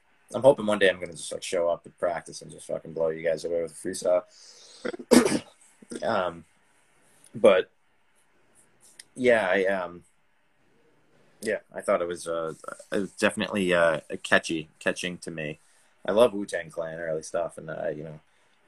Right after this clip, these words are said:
um, that East Coast, like, real simple, but, like, hard beat, but I don't know, with the, just the, the fusion of, of old school jazz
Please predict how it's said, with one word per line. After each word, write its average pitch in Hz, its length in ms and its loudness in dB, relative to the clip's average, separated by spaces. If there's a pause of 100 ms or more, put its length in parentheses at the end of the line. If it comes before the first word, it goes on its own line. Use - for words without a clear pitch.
(100)
um, 78 280 -8 (840)
that 85 180 -4
East 113 300 -8
Coast, 92 320 -2 (440)
like, - 280 -8 (440)
real 98 300 2
simple, 85 960 -2 (800)
but, - 180 -4
like, - 140 -16
hard 90 500 0 (760)
beat, 101 260 -6 (440)
but 87 160 -4 (1120)
I 117 80 2
don't 95 260 -2
know, 90 120 -4
with 98 160 -8
the, 113 200 0
just - 280 -8
the, 107 100 -10 (160)
the 107 80 -2
fusion 120 560 -2
of, 92 400 -2
of 87 460 0
old 90 240 -2
school 85 560 -2 (760)
jazz 92 760 0